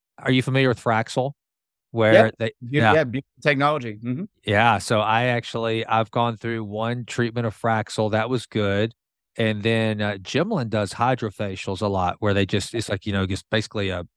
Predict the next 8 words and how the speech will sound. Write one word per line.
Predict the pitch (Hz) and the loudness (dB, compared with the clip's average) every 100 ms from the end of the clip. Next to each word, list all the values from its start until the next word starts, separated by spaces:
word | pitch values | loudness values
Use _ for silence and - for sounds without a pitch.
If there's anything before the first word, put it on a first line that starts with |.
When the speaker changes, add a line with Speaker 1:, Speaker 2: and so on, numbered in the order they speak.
| - | -16
Speaker 1:
hydro, | - 113 110 110 | 0 0 2 -2
just | 98 - | -4 -6
literally | 107 113 101 98 92 | -2 0 2 2 -2
just | 92 _ _ _ - | -8 _ _ _ -10
sucking | - 117 - 104 | -4 -2 -2 -2
out | 101 101 | 0 0
all | 98 101 | 0 0
the, | 92 95 | -2 -4